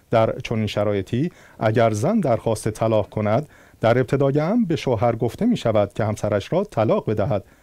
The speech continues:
اما اگر شوهر همسرش را طلاق نداد، طبق نظر جماعتی از فقها از باب در زندگانی با زنان به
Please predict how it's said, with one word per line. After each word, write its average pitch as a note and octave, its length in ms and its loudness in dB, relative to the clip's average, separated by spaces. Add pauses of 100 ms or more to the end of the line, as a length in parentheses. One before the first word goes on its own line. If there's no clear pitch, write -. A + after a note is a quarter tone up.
(240)
اما A#2 240 2
اگر A2 180 2
شوهر A2+ 520 2 (280)
همسرش E3 600 -2
را A2+ 100 2
طلاق G#2+ 400 0
نداد، G#2 340 0 (380)
طبق A#2+ 260 0
نظر C3+ 440 2
جماعتی C#3+ 520 -2
از D3+ 200 -2
فقها A2+ 480 2
از G#2+ 240 -2
باب A2 240 0 (540)
در A#2 360 4
زندگانی A#2 680 0
با D#3 180 2
زنان A2+ 360 0
به G#2 160 -2